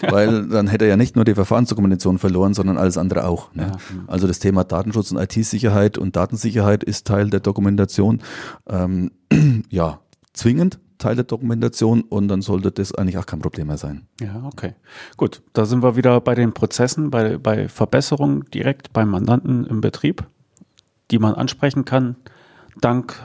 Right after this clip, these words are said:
Speaker 1: so einer bürokratischen Vorgabe wie Verfahrensdokumentation.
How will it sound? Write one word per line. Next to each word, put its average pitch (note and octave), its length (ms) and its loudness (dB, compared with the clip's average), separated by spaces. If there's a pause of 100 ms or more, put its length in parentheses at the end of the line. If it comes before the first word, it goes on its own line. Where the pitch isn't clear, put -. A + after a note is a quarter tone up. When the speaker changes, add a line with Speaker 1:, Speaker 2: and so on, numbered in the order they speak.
(160)
Speaker 1:
so A#2 200 2
einer A2+ 280 4
bürokratischen G#2+ 800 0
Vorgabe G2+ 560 -4
wie G2 340 -6
Verfahrensdokumentation. - 1200 -14